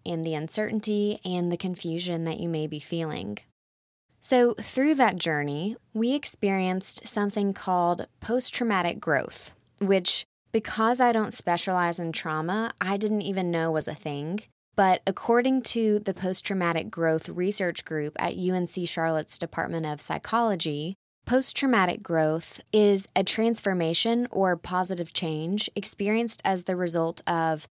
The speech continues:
a struggle with a major life crisis or traumatic event, of which we had both. It's a result that can occur after a season of suffering that's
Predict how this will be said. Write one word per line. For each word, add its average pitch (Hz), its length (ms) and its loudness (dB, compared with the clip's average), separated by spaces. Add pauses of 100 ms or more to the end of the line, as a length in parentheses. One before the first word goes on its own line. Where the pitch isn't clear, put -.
a 180 80 -2
struggle 202 480 4
with 185 140 -2
a 170 60 -2
major 165 300 -2
life 165 220 -4
crisis 190 680 -2
or 175 280 0
traumatic 160 520 -2
event, - 500 -2 (340)
of 208 220 2
which 175 380 0
we 165 140 -2
had 147 240 -4
both. - 580 -6 (400)
It's 220 180 0
a 226 60 2
result 214 400 6
that 214 200 2
can 202 140 -2
occur 185 500 0
after 180 340 2
a 175 60 2
season 180 380 0
of 160 100 0
suffering 202 680 0
that's 170 380 0